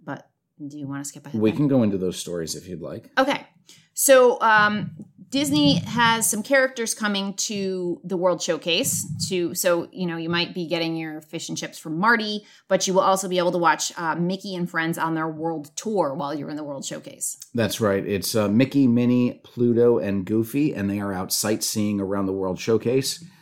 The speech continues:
Speaker 2: Uh, from what I've seen, Pluto and Goofy seem to be walking, and Minnie and Mickey are getting chauffeured in a very nice automobile.
Speaker 1: Oh, that's cute. Yeah, like, it's, it looks like something out of one of their cartoons. It's what, like, a car from the twenties or something?
Speaker 2: Yeah, probably,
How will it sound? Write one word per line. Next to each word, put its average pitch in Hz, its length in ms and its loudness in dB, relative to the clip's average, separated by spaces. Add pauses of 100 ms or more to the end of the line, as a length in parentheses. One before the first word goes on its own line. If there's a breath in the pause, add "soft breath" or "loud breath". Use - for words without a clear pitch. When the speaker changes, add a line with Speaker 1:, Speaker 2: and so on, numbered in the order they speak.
(260 loud breath)
Speaker 2:
Uh, 95 240 -4
from 110 200 2
what 107 120 4
I've 143 220 4
seen, 139 340 4
Pluto 170 440 2
and 120 120 6
Goofy 127 300 2
seem 113 260 0
to 101 80 0
be 90 140 -2
walking, 120 600 2 (360 loud breath)
and 110 300 4
Minnie 110 440 2
and 101 280 -2
Mickey 107 300 -2
are 87 120 -4
getting 95 280 -4
chauffeured 92 800 0
in 90 140 -4
a 92 100 -4
very 87 280 -6
nice 85 340 -8
automobile. 76 800 -10
Speaker 1:
Oh, 233 100 0
that's 220 200 0
cute. 180 300 -2
Yeah, 170 300 0
like, 160 200 -8
it's, - 320 -6
it 185 220 -6
looks 185 200 -8
like 180 120 -4
something 170 240 -4
out 156 80 2
of 151 80 -2
one 151 80 0
of 147 60 -4
their 151 100 -4
cartoons. 151 640 -8
It's - 180 -10
what, - 200 -10
like, - 120 -12
a - 120 -18 (240)
car 160 180 -4
from 156 120 -8
the 147 60 -8
twenties 151 360 -6
or 156 80 -14
something? 160 260 -8
Speaker 2:
Yeah, 85 220 0
probably, 90 320 -6